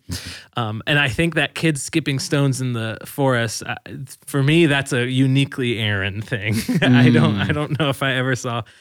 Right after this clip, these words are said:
Speaker 2: my brothers doing that. I was known as the one who loved the dog and would take the dog out, you know, until sunset. Um,
Speaker 1: Mm.
Speaker 2: you know, I'm whittling my, I have scars on my hand from whittling my own sticks to, like,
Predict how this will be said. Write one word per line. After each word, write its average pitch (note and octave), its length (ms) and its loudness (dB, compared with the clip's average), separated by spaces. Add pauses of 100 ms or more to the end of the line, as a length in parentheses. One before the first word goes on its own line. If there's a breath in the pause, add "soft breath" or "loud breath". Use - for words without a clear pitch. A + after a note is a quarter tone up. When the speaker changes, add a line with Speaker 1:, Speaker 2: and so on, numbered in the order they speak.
(160 soft breath)
Speaker 2:
my B2 80 -2
brothers A#2 460 -2
doing A2+ 320 -4
that. A2+ 260 -2
I A#2 100 -2
was B2+ 160 2
known B2 280 2
as A2+ 240 -2 (260 loud breath)
the A2+ 80 -2
one A#2+ 260 0
who B2 160 0
loved A#2 560 -4
the C3 80 -6
dog A#2 600 -2
and B2 120 -4
would A#2 180 -4
take C#3+ 220 -6
the C3+ 120 -2
dog B2+ 340 0
out, B2+ 340 0 (200)
you C#3+ 200 4
know, C3 220 0
until C3+ 340 2
sunset. C3+ 1080 -2
Um, A2+ 360 -4
Speaker 1:
Mm. G2 360 -8 (100)
Speaker 2:
you A#2 140 -2
know, A#2 80 0
I'm A#2+ 200 2
whittling B2+ 540 2
my, A#2+ 200 -2
I A#2+ 80 2
have C3 160 0
scars B2 480 -2
on B2 100 -2
my A2+ 100 0
hand A#2 360 0
from A2 180 -4
whittling A2+ 400 2
my A2 200 -2
own A2+ 260 -2
sticks - 760 -6
to, A2+ 200 -2
like, A2 320 -6